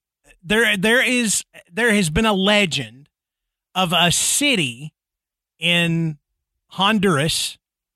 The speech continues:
that the, uh, Spanish explorer Cortez heard rumors of,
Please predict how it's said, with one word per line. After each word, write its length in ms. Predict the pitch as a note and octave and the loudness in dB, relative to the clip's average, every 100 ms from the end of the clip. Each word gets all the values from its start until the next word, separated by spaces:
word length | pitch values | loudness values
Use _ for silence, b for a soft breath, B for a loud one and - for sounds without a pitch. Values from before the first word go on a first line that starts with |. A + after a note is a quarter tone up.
| _ _ _ _ _ _ _ _ | _ _ _ _ _ _ _ _
that 320 | F#3 F#3 F3+ - _ _ _ _ _ _ _ _ _ _ _ _ | 0 2 2 -2 _ _ _ _ _ _ _ _ _ _ _ _
the, 280 | F3 G3 F#3+ | -4 0 4
uh, 220 | F3 F3 | 4 4
Spanish 460 | D#3+ - A#3 C4+ B3+ | 0 0 0 0 -2
explorer 420 | - - A3+ G3+ | -4 -6 -2 -2
Cortez 880 | - G3+ F3+ - F#3+ E3+ D3 C3 - - _ | -2 -4 -4 0 0 2 0 -4 -8 -14 _
heard 280 | F3+ F#3 D3+ | -4 -2 0
rumors 640 | D#3 F3 F3+ D3 A#2+ - | 0 2 2 0 -2 -6
of, 480 | - A#2+ A2+ A2+ _ | -12 -18 -18 -20 _